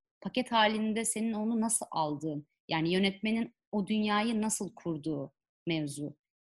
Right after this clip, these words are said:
Ya da işte o kamerayı nasıl kullandığı, renklerinin, e,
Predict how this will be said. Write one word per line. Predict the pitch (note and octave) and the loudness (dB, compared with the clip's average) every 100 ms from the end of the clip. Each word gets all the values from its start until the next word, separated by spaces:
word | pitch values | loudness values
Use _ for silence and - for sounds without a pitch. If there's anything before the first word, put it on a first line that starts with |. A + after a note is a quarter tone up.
| _ | _
Ya | F3 E3+ | -6 -4
da | |
işte | E3+ - | -4 -4
o | G#3 | -4
kamerayı | - G3+ G3+ G#3 | 0 0 2 2
nasıl | G#3 G3+ G3 - | 0 -4 -8 -10
kullandığı, | F#3+ E3+ D#3 C#3+ D#3 D#3 | -4 -2 -2 -4 -4 0
renklerinin, | F3+ F3 - G3 G3+ G#3 G#3 - - _ _ - | 0 0 -2 -2 0 0 -2 -6 -20 _ _ -4
e, | E3+ D2+ | -4 -6